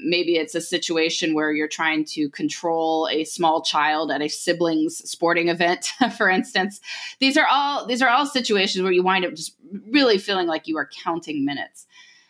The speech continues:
Uh, and so the question, it, once you've looked at how you spend your time, is whether you can use some of your resources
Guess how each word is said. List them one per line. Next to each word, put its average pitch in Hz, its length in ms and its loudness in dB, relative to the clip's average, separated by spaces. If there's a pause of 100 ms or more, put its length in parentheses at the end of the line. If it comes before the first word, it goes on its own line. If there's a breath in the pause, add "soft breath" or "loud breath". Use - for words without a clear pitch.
(160 soft breath)
Uh, 208 260 4
and 233 160 -2
so 320 100 2
the 311 120 2
question, 202 560 0
it, 170 240 -2
once 247 180 2
you've 220 160 0
looked 226 220 0
at - 80 0
how 185 100 0
you 165 140 0
spend 160 220 -2
your 156 100 -2
time, 151 280 0
is 165 160 -4
whether 196 300 2
you 190 160 -2
can 185 140 0
use 175 200 2
some 196 220 0
of 196 140 -2
your 160 160 0
resources 147 880 -4